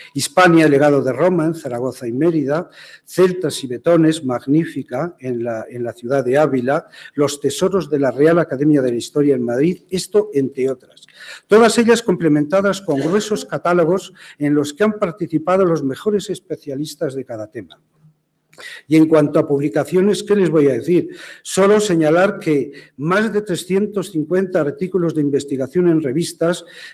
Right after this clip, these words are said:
más de ciento noventa colaboraciones en obras colectivas, coordinador de sesenta publicaciones y un montón de libros especializados.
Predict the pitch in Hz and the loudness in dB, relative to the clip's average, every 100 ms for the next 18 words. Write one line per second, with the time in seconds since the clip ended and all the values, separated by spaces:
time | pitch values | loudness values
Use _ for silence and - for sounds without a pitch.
0 | _ 139 160 196 185 - 196 202 175 160 | _ 0 2 2 -2 0 0 2 2 4
1 | 190 180 175 160 143 135 127 170 190 175 | 2 2 0 2 2 0 -2 -2 -2 -2
2 | - 139 160 160 - - 120 113 _ 170 | -4 0 2 0 -4 -10 -12 -12 _ 0
3 | 160 170 - - - - _ 165 151 156 | 2 0 -4 -18 -20 -20 _ 2 4 4
4 | 147 143 196 185 175 147 - 165 160 151 | 4 4 2 0 -4 -6 -2 -4 -4 -6
5 | 143 131 131 123 175 180 147 175 180 147 | -4 -6 -8 -2 0 0 0 0 0 -2
6 | - 165 165 131 123 156 156 156 - - | -2 -2 0 -2 -2 0 0 -2 -4 -8
7 | 139 - 127 104 131 107 107 - 110 92 | -8 -6 -14 -12 -12 -12 -12 -10 -10 -12
8 | - | -20